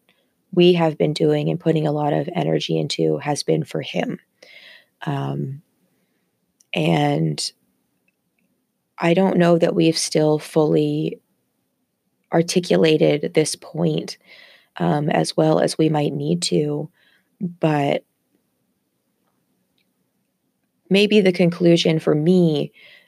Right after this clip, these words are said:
um, at least for now, so the point we've gotten to a-, right now is that, um, I am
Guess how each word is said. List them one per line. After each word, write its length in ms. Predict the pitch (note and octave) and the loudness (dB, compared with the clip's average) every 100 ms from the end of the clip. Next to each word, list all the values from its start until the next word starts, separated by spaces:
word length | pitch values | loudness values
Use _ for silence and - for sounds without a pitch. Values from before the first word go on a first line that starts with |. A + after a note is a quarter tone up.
| _ | _
um, 300 | E3 D#3 D#3 | -4 -2 -2
at 200 | D3+ - | -2 -2
least 320 | E3+ E3 - - | 2 2 0 -12
for 200 | - D3+ | -4 -2
now, 440 | C#3+ D#3 D#3 D#3 D#3 | 0 -2 -2 -2 -4
so 200 | - E3 | -4 -2
the 80 | |
point 340 | E3 E3+ D3 - | -2 -2 -2 0
we've 140 | D3+ | 0
gotten 260 | D3+ D3+ D3+ | 0 -2 -2
to 380 | - C#3+ C#3+ - - | -2 -2 -2 -6 -10
a-, 80 | - | -2
right 220 | D#3 D3 | 0 0
now 360 | E3 F3+ E3 E3 | 2 2 0 0
is 220 | D3+ - | -4 -4
that, 340 | C#3+ - - _ _ _ _ - | -4 -6 -8 _ _ _ _ -8
um, 560 | D#3+ D3 C#3 C#3+ C#3+ F3 _ _ _ _ _ _ _ - | -6 -4 -6 -10 -12 -16 _ _ _ _ _ _ _ -2
I 400 | F3 G3+ A3+ G#3+ | 2 2 2 0
am 600 | - E3 D#3 D#3+ F3 F3 | -2 -2 0 0 -2 -4